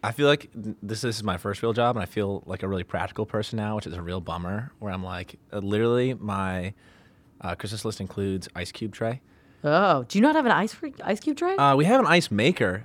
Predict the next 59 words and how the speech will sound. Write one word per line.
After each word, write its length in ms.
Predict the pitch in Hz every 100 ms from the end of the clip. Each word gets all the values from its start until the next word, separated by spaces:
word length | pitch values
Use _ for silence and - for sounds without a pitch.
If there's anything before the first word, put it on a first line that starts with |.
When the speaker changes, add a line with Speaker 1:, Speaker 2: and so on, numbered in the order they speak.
| -
Speaker 1:
but 240 | 135 131 -
it's 200 | 113 -
too 160 | - 147
far 240 | - 131
away 300 | 117 123 123
from 240 | - 117 107
the 80 |
water 460 | 101 113 127 104 98
to 280 | - 104 101 -
connect 260 | 117 104
a 40 | 110
little, 200 | 104 98
like, 200 | 92 -
tube 260 | 131 143 -
to 100 | 78
it. 180 | 82 95 -
And 160 | 104
I 60 | 107
know 200 | 117 120
my, 200 | 110 98 -
my 100 | 101
landlord's 400 | 98 87 80 90
not 360 | 85 - 78
gonna 340 | - 85 87 - 185
Speaker 2:
<laughs> 160 | 127
No, 200 | 147 156
yeah, 220 | 135 131 143
Speaker 1:
not 180 | 123
Speaker 2:
you 60 | 151
Speaker 1:
gonna, 120 | 117
Speaker 2:
can't, 140 | 156 -
mm. 140 | 147 - -
Speaker 1:
not 240 | 160 180
gonna 100 | 165
put 140 | 139 143
herself 180 | 123 135
Speaker 2:
Can't 120 | -
Speaker 1:
on 60 |
Speaker 2:
be 20 | 202
Speaker 1:
the 60 |
Speaker 2:
counting 140 | 190 -
Speaker 1:
line 20 |
Speaker 2:
on 60 | 156
Speaker 1:
to 60 |
Speaker 2:
that. 80 | 156
Speaker 1:
fix 80 | 143
Speaker 2:
This 80 | 180
is 40 |
Speaker 1:
that. 40 | 175
Speaker 2:
New 60 | 160
York 140 | 143
City. 260 | - 147 123 _ _ _
Speaker 1:
So, 440 | - 107 92 87 101
don't 120 | 110 98
have 100 | 82
it. 60 |
So, 260 | - 156 101
but 300 | 117 147 123
the, 420 | 135 120 117